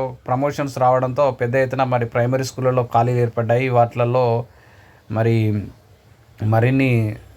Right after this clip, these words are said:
ప్రైమరీ స్కూల్ హెచ్ఎంగా కొన్ని పోస్టులు క్రియేట్ చేసి ఇవ్వాలి. అదేవిధంగా ఖాళీగా ఉన్న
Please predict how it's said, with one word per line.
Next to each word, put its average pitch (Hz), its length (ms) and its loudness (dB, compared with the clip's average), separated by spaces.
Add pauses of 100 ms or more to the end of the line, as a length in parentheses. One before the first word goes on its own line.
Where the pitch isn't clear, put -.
(140)
ప్రైమరీ 120 340 0
స్కూల్ 123 260 -4
హెచ్ఎంగా 123 680 2 (300)
కొన్ని 117 180 -4
పోస్టులు 117 580 -4
క్రియేట్ 117 340 0
చేసి 113 200 0
ఇవ్వాలి. 120 240 4
అదేవిధంగా 120 480 0
ఖాళీగా 117 380 0
ఉన్న 113 280 0